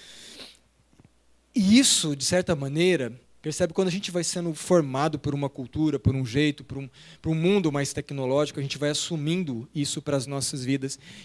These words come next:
E o nosso cotidiano passa a ser em cima dessas coisas. E esse alerta de Deus pra gente, que o Espírito Santo insiste novamente nesse foco, é para que você viva um dia a dia cheio da presença de Deus e não se deixe levar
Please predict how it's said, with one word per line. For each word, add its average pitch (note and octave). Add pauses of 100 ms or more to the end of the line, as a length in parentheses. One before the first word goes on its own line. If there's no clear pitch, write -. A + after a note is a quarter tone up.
E D#3+
o E3
nosso F#3
cotidiano E3+
passa E3
a -
ser E3
em E3+
cima E3
dessas D#3+
coisas. A#2
E B2
esse C#3+
alerta D#3
de C3
Deus D3
pra -
gente, D3 (680)
que -
o C#3+
Espírito D#3+
Santo E3+
insiste E3+
novamente D3+
nesse D3+
foco, D#3 (220)
é C#3+
para D#3+
que F#3
você F3
viva E3+
um D3
dia D#3
a C#3+
dia C3+
cheio F#3+
da C#3
presença C3+
de B2+
Deus C#3
e D#3
não D#3+
se F3
deixe D#3+
levar D3+